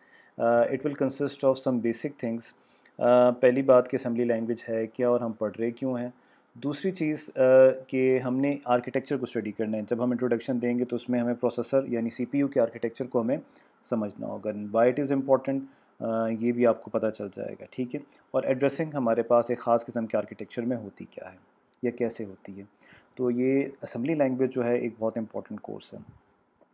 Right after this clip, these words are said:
अभी तक जितनी भी आपने प्रोग्रामिंग लैंग्वेजेस पढ़ी हैं, uh, they are high level language, languages, ठीक है।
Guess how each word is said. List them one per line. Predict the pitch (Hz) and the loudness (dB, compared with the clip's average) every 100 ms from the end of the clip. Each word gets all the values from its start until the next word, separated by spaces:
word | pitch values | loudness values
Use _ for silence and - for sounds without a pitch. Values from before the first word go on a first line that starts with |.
| _ - | _ -10
अभी | 131 151 | -4 0
तक | 151 | -2
जितनी | 135 165 | -2 -4
भी | 165 | 2
आपने | 160 143 147 147 | 6 4 4 0
प्रोग्रामिंग | 147 123 123 139 143 131 | 0 2 4 2 0 2
लैंग्वेजेस | 120 120 127 139 | 2 2 0 -2
पढ़ी | - 123 123 135 | 0 0 0 0
हैं, | 120 - - - _ - | -2 -8 -20 -20 _ -6
uh, | 123 123 123 123 123 123 | 0 0 2 0 -2 -2
they | 127 135 | 4 6
are | 131 120 | 4 2
high | 113 113 | 0 0
level | 110 110 | 0 -4
language, | 107 107 107 - - 120 | -6 -8 -12 -18 -12 -6
languages, | 113 107 101 98 98 | -6 -6 -10 -12 -12
ठीक | 139 139 | -10 -8
है। | 151 | -10